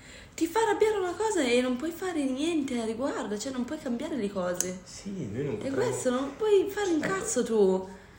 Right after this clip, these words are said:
Speaker 2: Certo, noi non potremmo fare niente, però per-, comunque in ogni
Speaker 1: E
Speaker 2: caso
Speaker 1: questo è il mondo, cioè perché, scusa, tipo, io, eh, volevo andare a fare il classico.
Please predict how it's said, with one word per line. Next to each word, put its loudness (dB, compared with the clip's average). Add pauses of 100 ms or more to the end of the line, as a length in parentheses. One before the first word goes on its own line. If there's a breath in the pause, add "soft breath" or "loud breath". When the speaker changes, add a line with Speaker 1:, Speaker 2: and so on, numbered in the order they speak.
Speaker 2:
Certo, -2
noi 2
non 4
potremmo 0
fare 2
niente, 0
però 0
per-, -2
comunque 0
in 2
ogni 2
Speaker 1:
E 6
Speaker 2:
caso 4
Speaker 1:
questo 6
è 6
il 4
mondo, 2
cioè 2
perché, 2
scusa, 6
tipo, 2 (1300 loud breath)
io, 12
eh, 12 (380 loud breath)
volevo 10
andare 10
a 6
fare 4
il 2
classico. -2